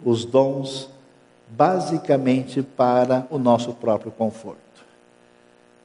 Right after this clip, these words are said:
O que que Jesus disse pra gente? Se mexa, meu amigo, saia da sua zona de conforto.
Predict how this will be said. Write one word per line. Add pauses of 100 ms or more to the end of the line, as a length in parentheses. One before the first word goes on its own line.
O
que
que
Jesus
disse
pra
gente? (460)
Se
mexa,
meu
amigo, (380)
saia
da
sua
zona
de
conforto.